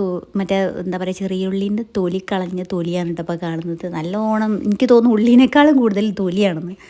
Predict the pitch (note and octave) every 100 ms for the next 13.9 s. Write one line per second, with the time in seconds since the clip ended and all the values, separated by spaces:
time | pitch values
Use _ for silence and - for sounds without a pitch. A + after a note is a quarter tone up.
0 | - - - - - G3 G#3+ B3+ - G3+
1 | G3+ F#3+ F3+ E3+ F#3+ F3+ E3+ - E3 D#3+
2 | F3 F3+ E3 E3+ F3+ - - F#3+ A#3+ A#3+
3 | - F#3+ G3 G3 G3 F#3+ F#3+ - F#3 F#3
4 | F3+ E3+ F#3+ F3+ F#3 F3 E3+ D#3+ F3+ -
5 | - E3 F#3 G3+ G3 F#3+ G3 F3 F3 E3+
6 | G3+ G3+ A3+ - - - - E3+ G3 F3
7 | F#3+ F#3 F#3 F3+ E3 E3+ F3 E3 D#3+ F3
8 | F3+ - - - - F3 F3+ - - F#3
9 | F3 F3 F3 F#3 - - F3+ E3+ E3 F3+
10 | D#3+ D#3+ D3+ D#3 D#3+ E3+ A3 - - -
11 | - F#3+ G3+ F#3+ A3+ G#3+ - F3+ F3 F3+
12 | D#3+ E3+ E3+ E3 D#3+ F3+ G#3 G#3 A#3+ -
13 | F#3 G#3+ G#3+ G3+ G3+ - - E3+